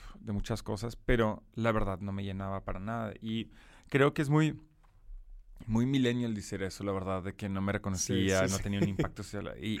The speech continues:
Speaker 1: pero realmente sentía eso y no me sentía bien. Y lo que a mí me hacía soñar era viajar. Viajar es lo que más me gustaba, y el problema cuando uno viaja no es lo que paga,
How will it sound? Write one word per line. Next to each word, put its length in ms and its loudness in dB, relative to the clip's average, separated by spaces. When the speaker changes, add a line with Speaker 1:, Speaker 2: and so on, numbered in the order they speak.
Speaker 1:
pero 280 6
realmente 420 4
sentía 400 -2
eso 240 -4
y 20 -4
no 80 -4
me 120 -2
sentía 340 -4
bien. 240 -4
Y 120 6
lo 280 10
que 280 8
a 200 4
mí 140 4
me 100 4
hacía 200 2
soñar 340 2
era 260 2
viajar. 540 -4
Viajar 460 6
es 280 4
lo 120 4
que 100 2
más 400 0
me 100 0
gustaba, 640 0
y 120 0
el 120 2
problema 420 2
cuando 600 0
uno 220 2
viaja 340 2
no 300 0
es 140 -2
lo 180 -4
que 140 -4
paga, 580 -2